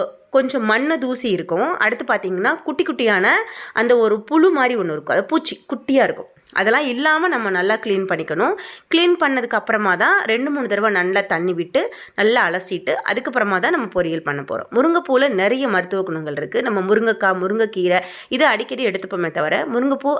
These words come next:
அடிக்கடி எடுத்துக்கிறது இல்ல. ரொம்ப, அ, உடம்புக்கு ஆரோக்கியமானதுல ஒண்ணு இந்த முருங்கைப்பூவும்.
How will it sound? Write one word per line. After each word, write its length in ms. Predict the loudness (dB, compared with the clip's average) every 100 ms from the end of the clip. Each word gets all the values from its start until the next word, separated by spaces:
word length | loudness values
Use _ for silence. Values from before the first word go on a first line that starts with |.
| 0
அடிக்கடி 300 | -2 2 0
எடுத்துக்கிறது 420 | 0 -4 -4 -4
இல்ல. 340 | 0 0 0 -4
ரொம்ப, 300 | -4 0 0 2
அ, 300 | 2 2 2
உடம்புக்கு 420 | 2 2 0 2
ஆரோக்கியமானதுல 840 | 4 2 0 -2 -4 -2 -2 -2 0
ஒண்ணு 200 | 0 0
இந்த 100 | 0
முருங்கைப்பூவும். 600 | -2 -2 -4 -4 0 0